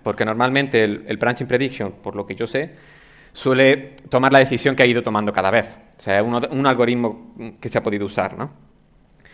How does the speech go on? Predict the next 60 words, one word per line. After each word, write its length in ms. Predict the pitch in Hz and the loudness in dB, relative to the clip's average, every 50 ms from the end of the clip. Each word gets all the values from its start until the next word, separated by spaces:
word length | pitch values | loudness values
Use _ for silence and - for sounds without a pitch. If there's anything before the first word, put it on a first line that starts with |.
| - - - - - _ | -20 -20 -20 -20 -8 _
La 140 | 135 131 127 | 4 6 6
virtualización 580 | 131 123 - 131 120 113 127 120 - 139 143 - | 6 6 4 2 0 2 0 0 0 0 0 0
también 180 | 117 113 110 | 0 0 0
puede 160 | 107 120 113 | 0 0 0
ser 160 | 110 - 117 107 | 2 0 0 0
mala 280 | 113 120 120 113 104 | 2 2 2 4 4
para 120 | 110 104 104 | 4 2 2
la 100 | 104 101 | 2 0
performance 420 | 107 104 - - 107 117 110 107 | 0 -4 -4 -6 -6 -6 -4 -4
del 100 | 107 104 | -6 -2
pipeline, 580 | - 113 113 113 120 147 165 170 180 196 202 190 - - | 0 0 0 2 2 2 2 2 0 -4 -8 -12 -14 -10
porque 240 | - 104 101 - 101 | -8 -6 -6 -4 -4
lo 80 | 95 101 | -4 -4
mismo, 240 | 120 131 127 101 92 | -4 -4 -4 -6 -6
tenemos 260 | - 95 104 110 107 | -6 -6 -6 -6 -6
que 140 | - 123 113 | -4 -2 0
ir 80 | 117 | 0
a 60 | 113 | 0
un 80 | 104 101 | 0 0
avi 180 | 107 107 113 113 | -2 -2 -2 0
table 400 | - 139 143 143 151 165 196 185 - | 2 2 2 2 0 0 -2 -2 -6
de 60 | 123 | -8
saber 400 | - - 95 107 117 127 127 - | -6 -2 0 0 0 0 -2 -4
dónde 180 | - 117 120 120 | -6 -2 0 -2
está 160 | 117 - 151 | 2 4 4
la 80 | 139 - | 4 4
función 260 | - 110 101 - 107 | 2 -2 -6 -6 -6
que 80 | 101 101 | -6 -6
tengo 120 | 104 98 | -6 -6
que 60 | 98 | -6
ejecutar, 460 | - 104 - - 90 95 90 90 - | -6 -8 -10 -8 -6 -6 -6 -6 -8
no, 260 | - - 98 - - - | -10 -14 -14 -14 -14 -14
no 160 | - 104 104 | -8 -4 -2
la 100 | 101 101 | -2 -2
sé. 260 | 101 - 127 113 - - - - - - - - - - - - - - - _ _ _ _ _ | 0 0 -2 -2 -4 -8 -20 -20 -20 -20 -20 -20 -20 -20 -20 -20 -20 -20 -20 _ _ _ _ _
Que 80 | - 101 | -6 -4
aquí, 160 | 104 101 123 | 0 4 4
aparte 320 | 113 110 123 117 - 131 | 4 6 4 4 6 4
del 120 | 123 120 120 | 4 4 2
problema 240 | - 120 123 120 120 | 0 0 2 2 4
de 40 | 120 | 4
los 120 | 123 120 | 2 2
punteros 420 | - 135 123 120 117 147 143 123 - | 0 -4 -4 2 4 4 4 4 2
con 180 | - 117 107 | -2 -4 0
los 80 | 107 120 | 4 4
alias, 460 | 135 139 143 147 151 175 180 - - - - - - - _ - - _ _ _ _ | 4 4 4 2 2 0 0 -4 -10 -20 -20 -20 -20 -20 _ -20 -20 _ _ _ _
aquí 260 | - 120 120 - 127 127 | 0 0 0 2 2 2
la 100 | 127 120 | 2 2
forma 200 | - 127 131 123 | 2 0 2 2
en 20 | |
la 80 | 123 117 | 2 2
que 80 | 127 | 0
se 140 | 120 - 123 | 0 0 0
resuelve 420 | 127 120 - - 147 139 135 147 | 0 0 0 2 2 2 2 2
es 60 | 143 147 | 0 0
parecida 420 | 135 110 107 104 - 120 113 123 | 0 0 0 -2 -4 -2 0 2
a 40 | 123 | 2
la 80 | 120 113 | 4 2
de 100 | 107 98 | 2 2
la, 560 | 98 98 95 95 92 92 101 104 107 131 131 | 0 0 0 0 -2 -6 -10 -14 -16 -18 -20